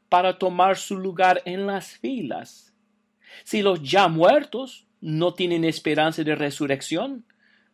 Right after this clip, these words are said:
¿para qué bautizar a otros para tomar su lugar en la batalla espiritual? Si no hubiera resurrección de entre los muertos, el bautismo para reemplazar a los muertos sería vano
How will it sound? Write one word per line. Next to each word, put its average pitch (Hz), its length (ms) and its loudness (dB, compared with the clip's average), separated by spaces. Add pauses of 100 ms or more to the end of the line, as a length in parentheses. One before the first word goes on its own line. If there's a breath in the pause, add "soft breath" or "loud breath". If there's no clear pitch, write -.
(140)
¿para 208 300 4
qué 220 160 0
bautizar 208 640 2
a 220 260 6
otros 240 500 0
para 202 320 4
tomar 202 420 2
su 226 120 -10
lugar 214 400 0
en 208 140 -2
la 196 100 4
batalla 202 540 4
espiritual? 226 840 -6 (960)
Si 143 240 -6
no 208 520 -2
hubiera 165 680 -6
resurrección 123 720 -8
de 151 80 -6
entre 151 200 -12
los 147 200 -6
muertos, 123 560 -6 (420)
el 135 200 -4
bautismo 127 840 -6 (440)
para 165 360 2
reemplazar 147 960 -2
a 139 80 -2
los 165 220 -4
muertos 123 720 -6 (100)
sería 165 400 -4
vano 220 420 -2